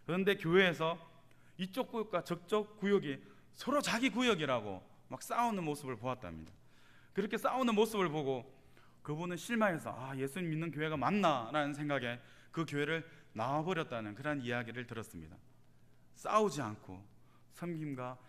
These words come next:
사랑의 공동체가 먼저 형성돼야 될 줄 믿습니다. 그런데 한편으로는 우리 안에 그렇게 싸울 정도의 영혼에 대한 사모함이 있어야 될 줄 믿습니다.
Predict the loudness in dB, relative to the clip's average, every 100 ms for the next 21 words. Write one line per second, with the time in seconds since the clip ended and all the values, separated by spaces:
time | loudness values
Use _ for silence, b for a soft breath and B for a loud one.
0 | b -14 -8 -4 -2 -2 -2 -2 0 0
1 | -2 -6 -8 b b b -6 -2 0 0
2 | -2 -4 -6 -4 -2 -2 -2 -4 -6 -8
3 | -8 -8 -8 -12 -18 -20 b b b b
4 | b b b -2 2 4 4 4 4 4
5 | 2 0 -4 -8 -14 -20 -20 -20 -10 -2
6 | 0 0 -4 -10 B B -4 -2 -2 -2
7 | 2 2 2 4 4 4 0 -4 -10 -2
8 | 4 8 8 6 4 2 0 -4 -14 -20
9 | -20 -20 -12 -2 2 6 6 6 2 -2
10 | -4 -2 -2 -4 -6 -10 -10 -10 -10 -10